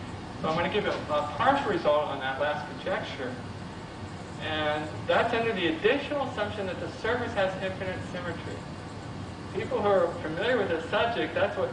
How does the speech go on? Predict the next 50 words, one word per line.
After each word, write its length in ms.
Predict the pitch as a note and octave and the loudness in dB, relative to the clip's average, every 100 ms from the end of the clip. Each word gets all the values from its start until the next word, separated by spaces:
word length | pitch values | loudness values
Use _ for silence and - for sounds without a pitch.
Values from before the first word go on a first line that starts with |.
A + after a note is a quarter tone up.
| - | -2
generally 380 | D#3+ F3 F3+ E3+ | 0 2 2 2
one, 180 | D#3 D3+ C3+ - - - | 2 0 -2 -6 -6 -2
one 160 | E3+ - G3+ | -2 0 4
sees. 240 | F#3 D3 - - - | 4 4 -2 -8 -4
One 140 | C#3+ - | -4 2
proves 340 | G3+ B3 B3+ | 4 6 6
a 120 | A#3+ A#3 | 4 2
theorem 320 | G#3 F#3 F3 | 2 2 2
like 120 | C3 C3 | -2 -2
uniqueness 300 | C3 D3+ F#3 | -4 -4 -4
of 100 | F3 | -4
the 80 | E3 | -4
helicoid 880 | D#3 D#3 D#3 D#3+ D3+ D3 D3 D3 C3+ | -2 0 2 0 0 6 6 6 4
or 100 | A#2 - - - - | 0 -4 -8 -10 -6
uniqueness 400 | C3+ F#3 F#3+ F3 | -4 -2 0 -2
of 40 | E3+ | -2
the 100 | D#3 | 0
Riemann 680 | E3+ E3 D#3+ D#3 D3+ D3+ - - C3+ | 0 0 2 4 2 2 -4 -6 -4
with 120 | C3+ | -2
infinite 320 | D#3+ D#3+ D#3 - | 0 0 -2 0
symmetry, 480 | G#3+ G#3+ G#3+ G3 | 2 2 4 6
and 100 | F#3+ | 6
then 180 | F3 E3+ | 4 4
later 260 | E3 E3+ E3+ | 4 6 4
on 120 | E3 | 2
you 80 | D#3+ | 4
have 120 | D#3+ | 4
to 120 | C#3+ C#3+ | 4 2
work 180 | D#3 D#3 | 2 4
a 20 | |
lot 180 | C#3+ - | 4 2
harder 280 | - D#3 D#3 | 2 0 0
to 60 | C#3+ | 0
try 100 | C#3+ | -2
to 100 | C3+ | -2
get 100 | C3+ C3+ | -4 -4
rid 160 | E3 D#3 | -2 -2
of 160 | C#3+ | -2
the, 160 | B2+ A#2+ - - - - - | -2 -4 -4 -10 -10 -8 -2
the 140 | G3+ | 0
extra 320 | F#3 - C3+ - | 0 0 -4 -2
symmetry 440 | C4+ B3 D3+ C3 - C#3 | 0 0 0 -2 -2 -4
hypothesis, 480 | B2+ B2+ B2+ - - | -4 -2 -2 -4 -4
but 180 | D3+ - | -4 -2
you 60 | E3+ | 0
get 180 | G3 | 0
insight 460 | A3 G3+ - B2 A2 - - - - - | 0 -2 -2 -2 -2 -6 -10 -10 -10 -8
in 60 | - | -8
the 60 | - | -2
problem. 440 | - - - - | 4 4 2 -4